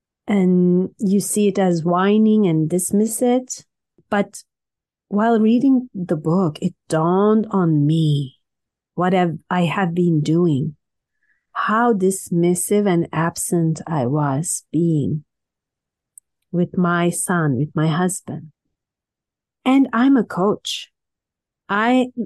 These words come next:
listen to my clients with all my being. And I'm,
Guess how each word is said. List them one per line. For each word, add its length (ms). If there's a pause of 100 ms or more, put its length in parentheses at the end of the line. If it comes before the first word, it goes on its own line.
listen 720
to 160
my 260
clients 800
with 260 (100)
all 320
my 240
being. 640 (1000)
And 540 (800)
I'm, 540